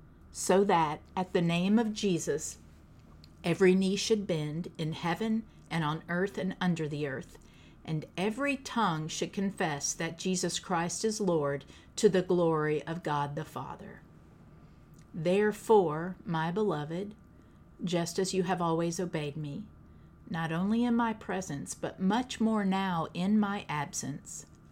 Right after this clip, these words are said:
work out your own salvation with fear and trembling, for it is God who is at work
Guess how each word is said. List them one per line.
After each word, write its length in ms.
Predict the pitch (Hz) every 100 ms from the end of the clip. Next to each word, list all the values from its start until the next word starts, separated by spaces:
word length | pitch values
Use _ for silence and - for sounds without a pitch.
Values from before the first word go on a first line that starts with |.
| - - - - - -
work 380 | 175 185 226 -
out 300 | 190 208 -
your 260 | 190 175 -
own 360 | 175 175 196 214
salvation 920 | - 190 202 175 151 160 175 170 170
with 180 | 151 -
fear 680 | - - 190 202 208 214 - 180
and 160 | 180
trembling, 720 | 180 165 160 156 147 139 185 - - - - -
for 320 | - 175 165 151
it 260 | 196 208 -
is 280 | 175 170 -
God 800 | 175 165 175 175 156 143 143 165
who 160 | 180 165
is 220 | 160 151
at 160 | 175 -
work 420 | 165 160 156 -